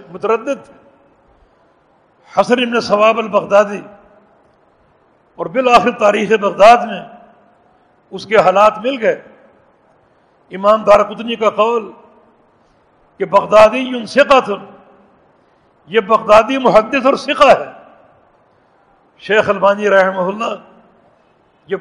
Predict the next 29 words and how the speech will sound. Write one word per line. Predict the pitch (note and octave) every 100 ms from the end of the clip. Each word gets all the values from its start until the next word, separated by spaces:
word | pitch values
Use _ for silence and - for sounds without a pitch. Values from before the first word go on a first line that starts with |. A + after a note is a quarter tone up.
| -
پڑھتے | B3+ C4 C4
ہی | C#4 A#3+ G#3 - - _ _ _
سجدہ | - - G#3+ G3+ A#3+
شکر | - A#3 B3
میں | A3 G#3
گر | G3 G3
گئے | F3 G3 - _ _ _ _ _ _ _ _
کہ | A#3
اس | A#3
عظیم | G#3 A3 B3 B3+
الشان | A3+ A3+ A3+
حدیث | F3+ F#3 G#3+ A3+ -
کی | B3+ D4 - _ _ _ _
صحت | - C#4 C4+
ثابت | A3 G#3 G3+ G3+
ہو | D#3 C#3+
گئی۔ | C3 - _ _ _ _ _ _ _ _ _ _ _ _ _ _ _
اور | E3
حدیث | D#3 D#3 A3 E3+
یہ | G#3+ B3
ہے، | F3 F#3 G3 _
نبی | E3
علیہ | F#3 G3
السلام | E3 F#3+ F#3+
کا | F3+
فرمان، | E3+ F3 F3 G3+ E3 - _ _ _ _ _ _ _ _ _ _ _ -
"اذا | G3 A3+
قال | - B3 C4 B3+
العبد | A3+ C4+ C4+